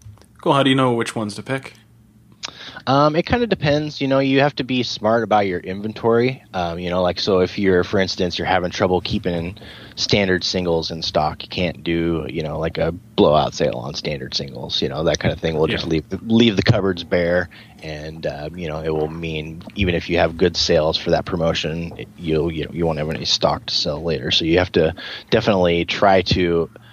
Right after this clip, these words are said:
Speaker 2: balance, um, selling stuff that is attractive and people want with stuff that you might be overstocked on and need to move. So it's definitely has a lot to do with what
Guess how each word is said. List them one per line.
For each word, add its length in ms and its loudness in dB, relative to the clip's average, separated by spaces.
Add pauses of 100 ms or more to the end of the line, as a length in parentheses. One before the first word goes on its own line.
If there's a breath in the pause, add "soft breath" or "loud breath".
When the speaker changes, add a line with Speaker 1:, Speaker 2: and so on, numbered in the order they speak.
(180 loud breath)
Speaker 2:
balance, 760 -2
um, 360 -6 (500 loud breath)
selling 400 0
stuff 300 0
that 100 0
is 280 -4
attractive 480 -2
and 100 -10
people 240 -2
want 300 4
with 200 0
stuff 520 0
that 160 -2
you 120 -6
might 220 -4
be 140 -8
overstocked 640 -2
on 400 -6
and 400 -12 (200)
need 300 -8
to 260 -10
move. 580 -6 (320 loud breath)
So 320 4
it's 320 0
definitely 560 4 (240)
has 220 0
a 40 -4
lot 220 2
to 100 -10
do 240 -4
with 220 -6
what 420 0